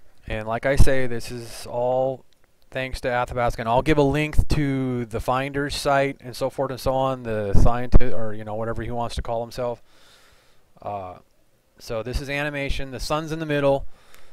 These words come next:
the Earth's down there, and we rotate around, which is basically, I am kind of just at this one, so I'm looking at this, is kind of confused because the idea that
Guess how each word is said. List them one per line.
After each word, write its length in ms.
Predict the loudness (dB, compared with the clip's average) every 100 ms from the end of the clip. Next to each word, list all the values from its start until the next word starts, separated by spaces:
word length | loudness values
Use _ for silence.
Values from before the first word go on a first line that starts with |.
| -12
the 60 | -2
Earth's 200 | 2 4
down 220 | 4 0
there, 500 | -2 -2 -2 -2 -6 -12 -16 -12
and 580 | -8 -6 -8 -10 -14 -18 _ _ _ -20 -12
we 340 | -8 -6 -4
rotate 800 | -2 2 4 6 8 8 8 4 0 -6
around, 960 | -6 -4 -2 -2 -2 -4 -4 -6 -8 -10 -10 -16 -20 -16
which 260 | -10 -6 -4
is 140 | -4
basically, 1400 | -4 -4 -2 -4 -6 -10 -8 -6 -6 -6 -8 -10 -10 -10
I 200 | -8 -6
am 180 | -6 0
kind 260 | 0 0 -4
of 140 | -8
just 180 | -8 -6
at 120 | -6
this 200 | -4 -6
one, 140 | -8
so 80 | -10
I'm 80 | -8
looking 220 | -10 -10
at 100 | -8
this, 300 | -6 -4 -4
is 100 | -4
kind 220 | -2 -2
of 80 | -2
confused 560 | -4 -6 -6 -4 -2 -2
because 200 | -2 0
the 120 | -2
idea 260 | -2 -2 -4
that 220 | -6